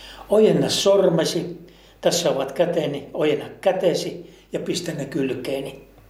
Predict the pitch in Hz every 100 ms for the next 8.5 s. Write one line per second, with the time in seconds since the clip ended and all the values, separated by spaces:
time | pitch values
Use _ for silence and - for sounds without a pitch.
0 | - - 170 139 123 110 139 - 151 -
1 | 123 113 - - 135 120 117 - - 131
2 | 110 120 151 151 - - - - - -
3 | - - - - - - - - 190 175
4 | 170 190 170 139 131 - 165 147 135 123
5 | - - - - - - - 110 104 143
6 | 139 - 143 - 165 156 143 156 170 -
7 | - - 156 131 127 127 - 190 - 180
8 | 170 - - - 160